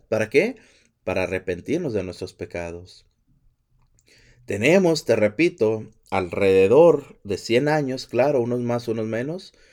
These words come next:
pero tenemos alrededor de cien años, mis hermanos, para, para pedirle perdón al Señor de nuestros pecados, para buscar el reino de Dios. ¿Por qué?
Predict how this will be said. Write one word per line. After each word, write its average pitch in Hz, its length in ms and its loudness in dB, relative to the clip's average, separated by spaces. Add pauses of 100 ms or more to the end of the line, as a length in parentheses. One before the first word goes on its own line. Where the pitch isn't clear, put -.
(300)
pero 151 200 4
tenemos 160 380 4
alrededor 147 500 6
de 160 120 0
cien 151 240 0
años, 160 220 -2
mis 147 180 -6
hermanos, 131 460 -4 (400)
para, 117 380 -6
para 113 260 -8
pedirle 135 400 -4
perdón 127 420 -4
al 175 80 -10
Señor 113 240 -4
de 143 80 -2
nuestros 120 260 -10
pecados, 147 440 -10
para 101 220 -2
buscar 175 340 -4
el 151 140 0
reino 113 340 -2
de 98 140 -4
Dios. 85 320 -12 (300)
¿Por 117 160 -2
qué? 196 240 2